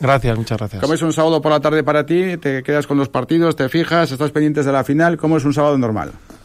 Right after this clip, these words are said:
Speaker 1: Un sábado, bueno, pues como, como cualquier aitacho que tiene, que tiene hijos en casa, ¿no? Un poco pendiente de ellos, pues con el día que hacía hoy, pues tranquilamente en casa, bueno, pues matando el rato y,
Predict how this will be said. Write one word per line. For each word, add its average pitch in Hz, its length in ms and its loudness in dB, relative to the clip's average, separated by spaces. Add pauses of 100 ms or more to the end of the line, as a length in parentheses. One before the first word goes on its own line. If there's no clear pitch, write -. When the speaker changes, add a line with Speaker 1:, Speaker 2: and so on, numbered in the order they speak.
(360)
Speaker 1:
Un 147 140 0
sábado, 147 400 4
bueno, 120 340 0
pues - 300 -6
como, 120 760 0 (640)
como 131 220 0
cualquier 135 360 4
aitacho 139 360 0
que 120 140 -2
tiene, 117 640 -6
que 131 120 -6
tiene 143 220 0
hijos 131 220 -4
en 123 100 -2
casa, 113 260 -2
¿no? 131 140 0
Un 127 80 -4
poco 123 220 0
pendiente 127 420 0
de 135 140 4
ellos, 190 300 4
pues 117 240 -8
con - 240 -6
el 120 100 -2
día 135 160 2
que 135 80 2
hacía 135 220 2
hoy, 143 100 2
pues 127 300 -4
tranquilamente 117 560 -2
en 117 80 -4
casa, 120 680 0 (560)
bueno, 143 340 0
pues 117 140 -6
matando 131 360 0
el 123 60 0
rato 139 280 0
y, 113 400 -2